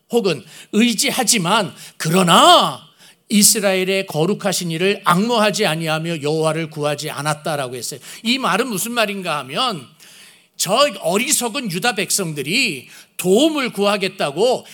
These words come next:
애굽으로는 내려가면서, 그런데 정작 나한테는 기도해야 되는데,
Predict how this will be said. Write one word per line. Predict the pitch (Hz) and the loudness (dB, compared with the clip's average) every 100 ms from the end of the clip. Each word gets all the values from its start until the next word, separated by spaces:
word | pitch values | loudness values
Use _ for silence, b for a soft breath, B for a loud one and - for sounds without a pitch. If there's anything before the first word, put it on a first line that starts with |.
| B - | B 0
애굽으로는 | 180 202 349 349 330 285 294 | 2 4 4 4 4 4 0
내려가면서, | 175 180 214 170 151 139 196 240 160 - | 0 0 0 0 -2 0 2 2 2 0
그런데 | 185 269 294 247 240 277 277 196 - B B _ | 6 6 6 4 6 8 8 4 -2 B B _
정작 | - 208 294 247 214 220 175 | 2 2 0 0 2 2 0
나한테는 | 170 226 339 359 349 294 247 | 0 2 2 0 -2 -2 -2
기도해야 | 247 233 214 190 180 | -4 -2 0 0 -2
되는데, | 170 143 151 170 | -6 -10 -10 -10